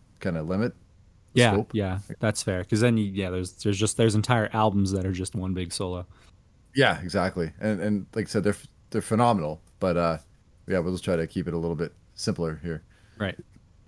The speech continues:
Speaker 1: I just wanted to go over some of the techniques that are used in guitar soloing, at least in, in heavy metal. That's another thing I wanted to clarify too, is that, that I mentioned that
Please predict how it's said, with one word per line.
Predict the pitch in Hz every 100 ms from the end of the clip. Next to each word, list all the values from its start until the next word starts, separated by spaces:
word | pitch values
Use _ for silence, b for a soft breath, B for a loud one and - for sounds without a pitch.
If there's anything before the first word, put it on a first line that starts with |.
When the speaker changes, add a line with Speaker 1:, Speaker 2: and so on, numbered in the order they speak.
| _ _ _
Speaker 1:
I | 107 110
just | 110
wanted | 127 120
to | 120
go | 120 120
over | 113 117 107
some | - 120
of | 110
the | 107 101 95 -
techniques | 107 - 113 113
that | 127
are |
used | 127 135 135 120
in | 113
guitar | 117 120
soloing, | 123 131 127 143 139 - _ _ -
at | 107
least | 98 -
in, | 92
in | 87
heavy | 92 107 98
metal. | 95 123 127 b
That's | - 139
another | 156 139
thing | 143
I |
wanted | 131 120
to |
clarify | 123 113 104
too, | 98 107
is | 95 - - -
that, | 113 101 104
that | 110
I |
mentioned | 110 113 - 113
that | 98